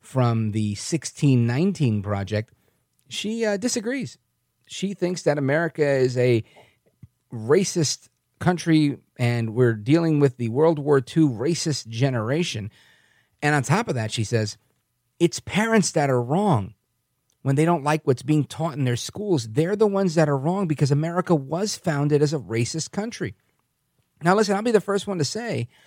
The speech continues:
I don't believe that America is a racist country today, but I do believe we had racism,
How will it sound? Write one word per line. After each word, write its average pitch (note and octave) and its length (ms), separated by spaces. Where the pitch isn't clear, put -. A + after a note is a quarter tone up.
I A3 140
don't A#3+ 180
believe E3+ 540
that D3+ 220
America D3+ 440
is C3+ 160
a B2+ 100
racist B2 560
country D#3+ 420
today, D#3+ 340
but A#2+ 160
I A#2 120
do D3+ 180
believe D3 400
we A#2 100
had A2 300
racism, D3 720